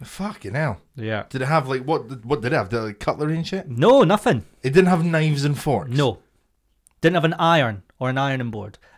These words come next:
Speaker 2: I couldn't find an
Speaker 1: This
Speaker 2: iron.
Speaker 1: is shit then. That's actually, that's actually
Speaker 2: Could
Speaker 1: ridiculous.
Speaker 2: not find an iron in Austria.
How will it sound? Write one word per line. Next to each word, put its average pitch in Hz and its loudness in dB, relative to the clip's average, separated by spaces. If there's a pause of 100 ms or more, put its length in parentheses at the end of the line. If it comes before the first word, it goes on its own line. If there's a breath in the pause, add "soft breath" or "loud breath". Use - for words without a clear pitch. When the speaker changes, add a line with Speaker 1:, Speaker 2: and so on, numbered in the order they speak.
(120)
Speaker 2:
I 190 4
couldn't 240 2
find 208 4
an 180 6
Speaker 1:
This 160 4
Speaker 2:
iron. 160 10
Speaker 1:
is 135 6
shit - 4
then. 117 0
That's 123 2
actually, 135 2
that's 127 2
actually 127 0
Speaker 2:
Could 110 -2
Speaker 1:
ridiculous. 135 0
Speaker 2:
not 151 4
find 143 0
an 131 2
iron 123 0
in 110 -4
Austria. 107 -6